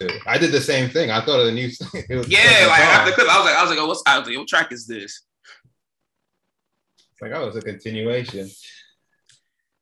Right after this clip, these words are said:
Speaker 2: Let me see. What do I like? Champagne Poetry. I like Poppy's Home.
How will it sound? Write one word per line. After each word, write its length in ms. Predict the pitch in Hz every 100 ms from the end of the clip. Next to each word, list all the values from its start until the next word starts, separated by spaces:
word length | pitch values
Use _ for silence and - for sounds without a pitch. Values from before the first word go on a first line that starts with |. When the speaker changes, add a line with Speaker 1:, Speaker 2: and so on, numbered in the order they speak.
| _ _
Speaker 2:
Let 20 | -
me 40 |
see. 220 | - -
What 200 | 104 117
do 80 | 110
I 80 | 107
like? 340 | 104 104 101 - - _ _ _ _ _ _ _ _ _
Champagne 420 | - 143 147 131
Poetry. 580 | 120 135 123 143 131 123 -
I 80 | 160
like 160 | 165
Poppy's 340 | 156 131 131 120
Home. 320 | 120 117